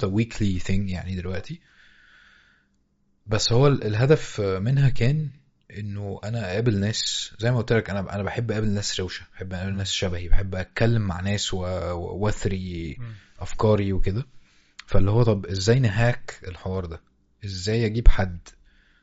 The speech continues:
Speaker 1: آه، في العادي أنا مش هعرف أخد من وقته كتير، أو في العادي ممكن ما، أصلًا ما أعرفش أوصل له، آه، أو في العادي ممكن ما يبقاش عندي حاجة أديها له في مقابل إن هو يديني من وقته.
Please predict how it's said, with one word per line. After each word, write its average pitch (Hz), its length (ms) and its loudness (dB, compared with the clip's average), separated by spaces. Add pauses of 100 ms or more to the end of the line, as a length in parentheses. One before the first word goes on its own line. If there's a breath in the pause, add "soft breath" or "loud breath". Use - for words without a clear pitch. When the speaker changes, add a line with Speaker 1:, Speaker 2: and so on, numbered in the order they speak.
(180)
Speaker 1:
آه، 92 280 -8
في - 160 -6
العادي 104 640 -2
أنا 101 100 -6
مش 95 220 -6
هعرف 104 240 -2
أخد 107 220 -2
من 92 120 -2
وقته 90 280 -2
كتير، - 500 -8 (800)
أو 95 120 -6
في - 120 -8
العادي 101 440 2
ممكن 107 220 0
ما، 104 220 2
أصلًا 113 180 0
ما 98 60 0
أعرفش 104 220 -2
أوصل 98 300 -2
له، 98 160 -6 (1000)
آه، 95 220 -4
أو 107 220 2
في - 120 2
العادي 113 300 4
ممكن 139 260 4
ما 113 120 4
يبقاش 98 320 -2
عندي 131 440 2 (300)
حاجة 131 440 4
أديها 104 420 6
له 113 220 2
في - 140 -6
مقابل 117 420 2
إن 104 100 0
هو 101 120 0
يديني 107 320 0
من 101 120 2
وقته. 92 360 -2